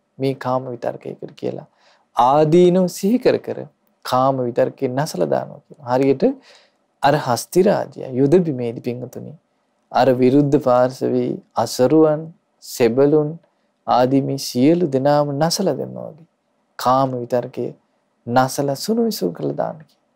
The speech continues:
ඊළඟට බුදුරජාණන් වහන්සේ වදාළ නැසිය යුතු දෙයක් තමයි කියනවා ව්‍යාපාද විතර්කය. ඔබ දන්නවා ඔබට තරහ ඇති වෙනවා. තමාට සුළු කරුණකින්, තව කෙනෙකුගේ වචනයකින්, බැල්මකින්, සිනහකින්,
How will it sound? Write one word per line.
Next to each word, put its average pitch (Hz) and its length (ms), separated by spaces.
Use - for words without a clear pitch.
ඊළඟට 185 440
බුදුරජාණන් 135 560
වහන්සේ 131 260
වදාළ 123 200
නැසිය 139 360
යුතු 151 220
දෙයක් 127 260
තමයි 117 280
කියනවා 123 300
ව්‍යාපාද 190 680
විතර්කය. 151 500
ඔබ 120 120
දන්නවා 123 460
ඔබට 139 320
තරහ 120 240
ඇති 214 280
වෙනවා. - 280
තමාට 127 340
සුළු 143 320
කරුණකින්, 160 580
තව 139 240
කෙනෙකුගේ 151 540
වචනයකින්, 156 720
බැල්මකින්, 135 760
සිනහකින්, 147 800